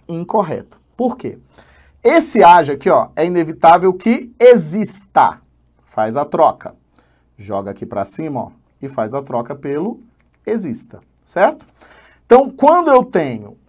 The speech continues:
haja igual a exista,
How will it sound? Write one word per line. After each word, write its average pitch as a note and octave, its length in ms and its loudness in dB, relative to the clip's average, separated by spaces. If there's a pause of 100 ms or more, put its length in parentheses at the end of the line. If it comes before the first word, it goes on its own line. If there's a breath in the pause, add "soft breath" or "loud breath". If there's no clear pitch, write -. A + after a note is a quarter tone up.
haja A#2+ 540 0 (1040)
igual B2 600 -2 (380)
a B2 160 0
exista, A2+ 760 -10